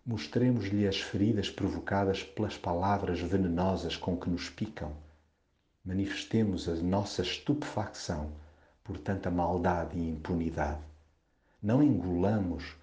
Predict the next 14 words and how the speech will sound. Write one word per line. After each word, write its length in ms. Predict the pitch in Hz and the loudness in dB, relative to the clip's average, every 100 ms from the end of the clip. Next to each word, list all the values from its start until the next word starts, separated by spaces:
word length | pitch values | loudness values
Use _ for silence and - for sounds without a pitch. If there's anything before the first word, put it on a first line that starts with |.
| - _ | -20 _
o 80 | 107 | -6
que 300 | - - 107 | -6 0 4
urge 320 | 143 147 143 | 6 6 2
ser 360 | - - 120 92 | -4 2 4 4
desabafado. 840 | 87 87 85 90 - 78 76 76 - - _ _ _ _ _ _ 104 | 0 0 0 0 -2 -2 -2 -4 -8 -16 _ _ _ _ _ _ -8
Expressemos 1000 | 90 - 90 - - 117 110 110 107 - 110 | -8 -4 -4 -4 0 4 4 2 0 -8 -6
incômodo 880 | 92 87 - 104 92 85 80 78 - | -4 -2 2 2 2 0 -4 -6 -6
ao 200 | 110 110 | -2 2
mais 340 | 117 131 110 | 4 4 4
leve 340 | 104 117 110 | 2 2 0
cheiro 520 | 110 - - 123 117 104 | -2 -2 4 4 4 0
a 40 | |
conspiração. 1000 | - 135 131 - 113 104 - 78 76 - - _ _ _ _ _ _ _ | 0 -2 -2 -2 -2 -2 -4 -6 -8 -12 -20 _ _ _ _ _ _ _
Trate, 400 | - 90 101 - | -8 -4 -4 -6